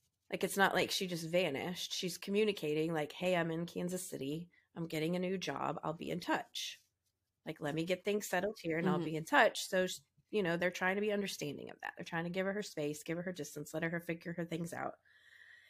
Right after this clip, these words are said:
Speaker 1: And she was responding. She was saying, "I'm fine. I'm, I'm just doing my own thing, whatever." So mom, son, they're kinda like, "Okay, like, keep us posted," you know?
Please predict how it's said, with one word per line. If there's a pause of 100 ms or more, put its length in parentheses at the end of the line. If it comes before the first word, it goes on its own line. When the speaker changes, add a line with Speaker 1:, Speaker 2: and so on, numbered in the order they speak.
(280)
Speaker 1:
And
she
was
responding.
She
was
saying,
"I'm
fine.
I'm,
I'm
just
doing
my
own
thing,
whatever."
So
mom,
son,
they're
kinda
like,
"Okay, (420)
like, (760)
keep
us
posted,"
you
know?